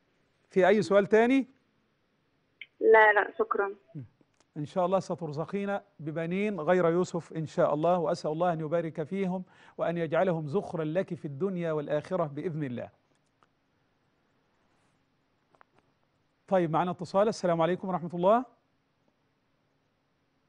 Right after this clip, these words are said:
Speaker 1: طيب، حاول تتصل بنا مرة أخرى إن شاء الله. آه، النبي صلى الله عليه وسلم يعني وجوده في دنيانا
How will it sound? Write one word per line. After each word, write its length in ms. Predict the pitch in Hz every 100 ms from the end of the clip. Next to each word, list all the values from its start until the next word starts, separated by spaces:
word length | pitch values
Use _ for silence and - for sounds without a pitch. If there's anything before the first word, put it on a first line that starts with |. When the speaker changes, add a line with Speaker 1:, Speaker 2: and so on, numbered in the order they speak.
| _ _ _ _ _ _ _ _
Speaker 1:
طيب، 200 | 208 175
حاول 280 | 151 240 196
تتصل 340 | 180 - 180
بنا 200 | 180 185
مرة 280 | 170 165 160
أخرى 200 | 160 147
إن 60 | 147
شاء 220 | - 147
الله. 200 | 143 143 _ _ _ _
آه، 320 | 185 180 170 - _ _ _ _ _ -
النبي 600 | 185 185 180 247 233 220 214
صلى 280 | - 208 196
الله 320 | 190 214 175
عليه 180 | 170 165
وسلم 420 | 160 190 170 151 - _ _ _
يعني 440 | 180 156 139 139 143
وجوده 680 | 165 160 196 156 147 143 -
في 160 | -
دنيانا 540 | 165 156 165 165 151